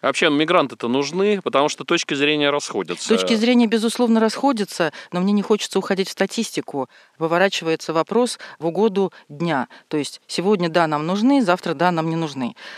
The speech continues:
Speaker 2: Значит, вот Собянин недавно выступал в эфире радиостанции "Эхо Москвы", э, и сказал, что,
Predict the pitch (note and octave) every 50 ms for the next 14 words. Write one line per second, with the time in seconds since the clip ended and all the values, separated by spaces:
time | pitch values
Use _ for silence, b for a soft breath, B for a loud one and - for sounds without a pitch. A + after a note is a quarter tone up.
0 | B B - C#3 D#3 D#3 - D3+ - E3+ F3 - - G#3+ G#3 G#3 C4 C4 B3 G#3
1 | E3+ C3+ A#2+ C#3+ D#3 D3+ D#3 D3+ D3+ D3 C#3+ C3+ C#3+ - - C#3+ - D3 C3+ B2
2 | - - C#3 D3 - - D#3+ D3 D3 C3+ C#3+ C#3 C#3+ C#3 - - C#3+ C3 B2+ -
3 | C3+ C3+ - - C3+ C3+ C3+ - - C#3 B2+ B2 - b b b b b b -
4 | C#3 C3+ B2+ C3 D3 - - F3 E3+ F3 G#3 A3 G#3 - - - G#3 G3+ G3 G3
5 | F#3+ F3+ F3